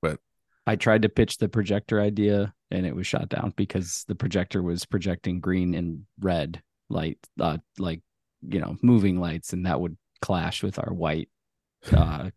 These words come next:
Speaker 1: <laughs>
Speaker 2: uh, lights that we had to get. So
Speaker 1: I, I do like inflatables as well. I,
Speaker 2: Ooh,
Speaker 1: I like
Speaker 2: those are
Speaker 1: those.
Speaker 2: classy.
Speaker 1: Yeah.
Speaker 2: Those are classy.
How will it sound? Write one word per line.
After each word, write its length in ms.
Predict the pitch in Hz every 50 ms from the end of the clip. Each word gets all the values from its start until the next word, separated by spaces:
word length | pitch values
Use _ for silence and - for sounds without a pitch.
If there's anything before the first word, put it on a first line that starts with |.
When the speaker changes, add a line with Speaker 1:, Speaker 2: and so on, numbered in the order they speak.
| _ _ _
Speaker 1:
<laughs> 240 | _ _ _ _ _
Speaker 2:
uh, 280 | - 85 69 53 50 57
lights 300 | 64 87 67 65 - -
that 80 | - -
we 100 | - 98
had 140 | 110 - -
to 60 | -
get. 240 | - - - - -
So 260 | - - - - 107 -
Speaker 1:
I, 140 | - - 120 - _
I 100 | - 120
do 220 | 110 95 120 131 131
like 220 | 120 110 107 98
inflatables 720 | 107 95 90 - - 90 90 92 85 104 110 110 - -
as 100 | - 80 87
well. 280 | 80 73 90 98 - - _ _ _ _ _ _ -
I, 80 | - 120
Speaker 2:
Ooh, 100 | 127 123
Speaker 1:
I 100 | - 87 85
like 140 | 82 80 104
Speaker 2:
those 80 | 104 104
are 20 | 78
Speaker 1:
those. 100 | 71 90
Speaker 2:
classy. 420 | 104 95 95 - - 110 101 - - _ _ _ _ _ _
Speaker 1:
Yeah. 240 | 87 80 73 78 85 - - - -
Speaker 2:
Those 100 | 101 101
are 20 | 101
classy. 400 | - 107 - 98 - - 113